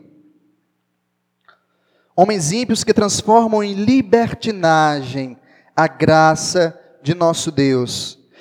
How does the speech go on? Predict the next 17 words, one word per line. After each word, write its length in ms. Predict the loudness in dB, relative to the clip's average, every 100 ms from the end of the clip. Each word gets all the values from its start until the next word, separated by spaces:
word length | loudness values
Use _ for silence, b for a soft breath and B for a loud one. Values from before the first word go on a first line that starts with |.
| b -6
e 120 | -4
negam 680 | 0 2 4 4 2 0 -4
o 100 | 0
nosso 440 | 2 2 -2 -6
único 460 | -8 -8 -8 -10 -10
soberano 840 | -4 0 2 2 0 -2 -6 -10 _ _ -8
e 80 | -6
Senhor 800 | -4 -6 -6 -4 -4 -6 -12 _ _ _ -16
Jesus 560 | -4 -2 -2 -4 -8
Cristo. 440 | -8 -10 -10 -16 _ _
Em 60 | -8
outras 200 | -8 -2
palavras, 540 | 0 2 0 -8 -14 b b b _
Judas 280 | -4 -4 -4
está 200 | -4 -4
dizendo, 340 | -4 -8 -2 -2
"Olha, 240 | -2